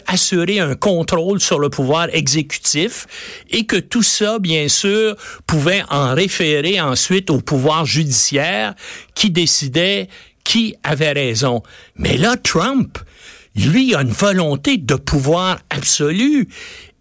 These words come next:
Et c'est ça qui se joue et qui va se jouer là dans la, euh, dans la prochaine année parce que le Congrès est, est, est maintenant à majorité démocrate et ils ont des pouvoirs, ils ont, ils ont des pouvoirs de faire comparaître des gens.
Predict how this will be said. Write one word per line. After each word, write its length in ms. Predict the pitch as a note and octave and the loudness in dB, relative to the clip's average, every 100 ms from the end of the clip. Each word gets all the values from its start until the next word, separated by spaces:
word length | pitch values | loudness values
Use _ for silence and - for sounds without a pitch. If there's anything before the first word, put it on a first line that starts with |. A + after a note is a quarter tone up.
| _ | _
Et 100 | F3+ | 0
c'est 220 | G3+ - - | 0 0 0
ça 240 | - F4 | 0 -2
qui 160 | - D4+ | 0 0
se 300 | G#3+ - F3+ | 2 2 0
joue 380 | D#3 F3+ C4 B3+ - - | 0 0 0 -2 -8 -6
et 100 | - | -4
qui 160 | - F3+ | 0 0
va 180 | E3 G3 | 0 0
se 240 | - D#3+ | 0 0
jouer 460 | C3 D3+ E3+ B3+ A#3 | 0 2 2 2 2
là 220 | F#3 G3+ - - - | 0 -2 -8 -18 -10
dans 280 | F#2 F#3+ F3+ | -2 0 2
la, 260 | D#3+ D#3 - | 2 -2 -2
euh, 320 | D3 D3 C3+ | -2 0 -2
dans 220 | C3 E3 | 0 0
la 140 | F3 D3+ | 0 -2
prochaine 520 | - E3+ D3 A3 G#3 | -2 0 0 0 0
année 300 | D#3+ E3+ D4+ | 0 0 -2
parce 240 | D4 E3 | -2 -4
que 240 | - E3+ C#3+ - - | 0 0 0 -6 -6
le 180 | A2+ F#3+ | 0 0
Congrès 580 | G#3+ G#3 E3 E3+ G3+ G#3+ - | 2 0 0 -2 -2 -4 -2
est, 160 | A#2 B2 C3 | 0 0 -2
est, 260 | C3+ C3 B2+ | -2 -2 0
est 60 | |
maintenant 460 | C3 B2+ - E3 D#3+ - | 0 0 0 -2 -2 -6
à 140 | - B2+ | -4 0
majorité 840 | B2+ D3+ C3+ B2+ A2+ - C#3+ A#2 | 0 0 0 0 -2 -2 -2 -2
démocrate 840 | F#2 D3 C#3 A#2 A2 E3+ B3 D4 - - - - | -2 0 0 -2 -2 -4 -4 -6 -8 -16 -16 -4
et 260 | - D#4+ C4 - | 0 0 -2 -2
ils 220 | F#3+ C#3+ | 0 2
ont 120 | A3 | 2
des 160 | A#3 C3+ | 0 -2
pouvoirs, 580 | - D#3+ F3 C#4+ D4+ C4 | 0 -2 0 -2 0 0
ils 260 | D#3+ D3+ | 2 2
ont, 120 | G#3+ G3+ | 0 0
ils 240 | E3 E3 | -2 0
ont 100 | G#3+ | 0
des 140 | F3+ | -2
pouvoirs 240 | D3+ G3+ A#3+ | 0 -2 0
de 100 | D#3 | -2
faire 240 | - D3+ - | -2 -6 -2
comparaître 580 | A3 G3+ F3 E3 G3 E3 | -2 0 -2 0 -2 0
des 220 | D#3 C#3 | 0 0
gens. 260 | A3 D4 | 0 -2